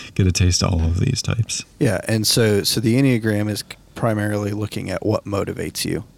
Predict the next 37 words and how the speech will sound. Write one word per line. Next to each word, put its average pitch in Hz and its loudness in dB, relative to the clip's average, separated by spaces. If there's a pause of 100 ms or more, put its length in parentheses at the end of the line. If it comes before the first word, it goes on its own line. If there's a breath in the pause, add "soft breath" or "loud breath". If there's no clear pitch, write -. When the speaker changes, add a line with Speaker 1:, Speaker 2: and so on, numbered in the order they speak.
(880 soft breath)
Speaker 1:
Mm-hmm. 87 4
Speaker 2:
Um, 98 2 (460)
it, 98 -4
it's - -6
about 101 0 (180)
what 95 -2
your 104 0
kind 104 0
of 95 -2
motivations 98 0
or, 98 2
or 104 0
even, 95 -4 (240)
um, 107 -4 (180)
fears 101 0
are, 143 2 (300)
uh, 107 -2
to - -4
a - 0
certain 113 -2
extent. 113 -4
Uh, 95 0
there's 104 0
a 107 0
joke, 104 0 (380 loud breath)
you 107 -2
know, 101 0
you 98 0
talked 98 -2
about 101 0
how 104 0
most 98 -2
people 104 -2
are, 95 0
are 98 -2
part - -4
six, 101 -4